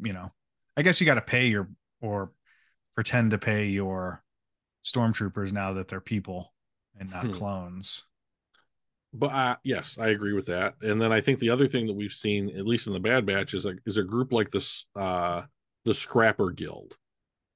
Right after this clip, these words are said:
Speaker 2: Right? So, like, the
Speaker 1: Yeah.
Speaker 2: Scrapper Guild is a non-affiliated group with the Empire, but they're working for 'em, right? So, like, there are times, probably not very often,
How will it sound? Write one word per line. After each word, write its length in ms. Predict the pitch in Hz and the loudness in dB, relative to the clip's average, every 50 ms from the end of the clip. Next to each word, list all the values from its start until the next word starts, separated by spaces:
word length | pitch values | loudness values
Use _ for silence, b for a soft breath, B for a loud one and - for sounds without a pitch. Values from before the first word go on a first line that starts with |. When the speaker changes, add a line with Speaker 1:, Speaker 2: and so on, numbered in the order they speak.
| _ _ _ _ _ _ _ _ _ _ | _ _ _ _ _ _ _ _ _ _
Speaker 2:
Right? 200 | 110 110 110 104 | 4 4 4 4
So, 120 | 104 - 123 | 4 4 4
like, 140 | 113 101 | 4 6
the 80 | - 110 | 6 4
Speaker 1:
Yeah. 100 | 120 117 | 4 6
Speaker 2:
Scrapper 380 | 110 139 139 143 143 147 139 113 | 8 8 6 6 6 6 4 4
Guild 340 | 107 117 117 117 113 110 | 6 6 6 6 6 4
is 120 | 107 98 95 | 2 0 0
a 80 | 101 | -4
non-affiliated 2000 | 98 98 101 101 104 107 110 110 110 113 113 113 120 120 - _ _ _ _ _ - 104 - - 120 110 107 107 107 104 101 101 98 101 101 98 98 95 92 - | -6 -6 -4 -4 -2 0 0 2 2 2 0 0 -4 -6 -10 _ _ _ _ _ -10 -10 -2 0 2 4 4 4 2 2 2 2 2 0 0 0 -2 -4 -6 -6
group 400 | 95 98 95 98 98 98 98 - - - _ _ _ _ _ _ _ _ _ _ _ _ _ _ _ _ _ _ _ _ _ _ _ _ | -4 0 2 2 2 2 0 -2 -8 -20 _ _ _ _ _ _ _ _ _ _ _ _ _ _ _ _ _ _ _ _ _ _ _ _
with 140 | 113 113 - | -2 0 0
the 140 | 107 98 104 | 0 0 0
Empire, 540 | 104 98 - - 87 87 87 87 85 85 b b b b b _ | 0 -2 -2 -2 -2 -2 -2 -4 -8 -10 b b b b b _
but 220 | - 117 110 107 90 | -2 -2 -2 -2 2
they're 220 | 101 117 120 117 | 4 6 6 8
working 340 | 123 151 175 156 - 113 95 | 8 8 6 6 4 0 0
for 260 | - - 87 78 71 | -2 -4 -6 -6 -8
'em, 120 | 65 55 - _ _ _ - | -12 -18 -20 _ _ _ -2
right? 320 | 92 95 101 113 107 - | 0 2 2 0 0 0
So, 140 | - 123 110 | 2 2 2
like, 360 | 107 107 104 101 98 - - _ _ _ _ _ | 4 4 2 2 0 -2 -8 _ _ _ _ _
there 340 | 127 110 117 123 127 135 113 | -4 0 2 4 4 4 2
are 240 | 123 120 120 123 135 | 2 0 2 2 0
times, 600 | 135 - - 127 101 92 90 90 90 95 110 - | -2 -4 -6 -6 -6 -4 -6 -8 -8 -8 -10 -10
probably 400 | - - 98 95 95 101 107 107 | -10 -8 -4 -4 -2 -2 -2 -2
not 180 | 101 98 101 98 | -2 -2 -2 -2
very 200 | 107 107 117 107 | 0 0 0 0
often, 480 | 76 95 92 87 - 85 80 90 92 | 0 -2 -4 -6 -8 -10 -12 -12 -12